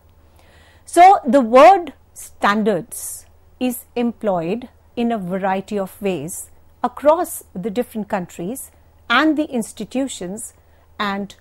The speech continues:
various institutions ranging from statements of narrowly defined regulatory requirements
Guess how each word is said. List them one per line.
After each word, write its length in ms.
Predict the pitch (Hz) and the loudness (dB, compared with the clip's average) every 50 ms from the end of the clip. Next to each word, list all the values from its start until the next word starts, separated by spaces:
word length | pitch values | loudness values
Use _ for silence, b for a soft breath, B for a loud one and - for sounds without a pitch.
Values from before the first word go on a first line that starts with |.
| _ - - | _ -16 -8
various 480 | 175 226 269 294 294 320 349 330 - | -4 -2 0 0 0 0 -2 -2 -4
institutions 960 | - - 220 202 - 226 196 - 240 277 262 - - 196 180 190 233 - - - b b b b b | -6 -8 -8 -8 -8 -10 -10 -8 -8 -8 -8 -8 -10 -10 -10 -12 -12 -16 -20 -20 b b b b b
ranging 440 | b 196 247 277 294 285 349 339 330 | b 2 2 2 2 2 0 -2 -2
from 340 | 320 - - 240 208 202 214 | -4 -4 -2 -2 -2 -2 -6
statements 720 | - - - - 247 285 285 - 262 262 302 311 311 - - - - | -10 -8 -4 -2 -2 -2 -2 -4 -4 -4 -4 -4 -6 -8 -10 -4 0
of 280 | 226 208 202 208 - - - - | 0 0 0 -2 -6 -10 -14 -10
narrowly 540 | 185 190 202 220 240 262 311 311 311 339 311 | -8 -4 0 2 2 2 2 2 0 0 0
defined 580 | 233 220 202 - - 247 226 208 185 185 180 | -2 -4 -6 -4 -4 -4 -4 -2 -4 -6 -8
regulatory 840 | 202 196 185 196 208 208 185 208 196 202 240 269 - - 302 302 302 | -8 -6 -4 -4 -4 -2 -2 -2 0 0 -2 -2 -2 -4 -2 -2 -2
requirements 840 | 269 220 202 - - 190 175 165 165 160 160 196 254 277 - - | -2 -4 -6 -4 -2 -2 -2 -2 -2 -6 -8 -10 -10 -10 -12 -14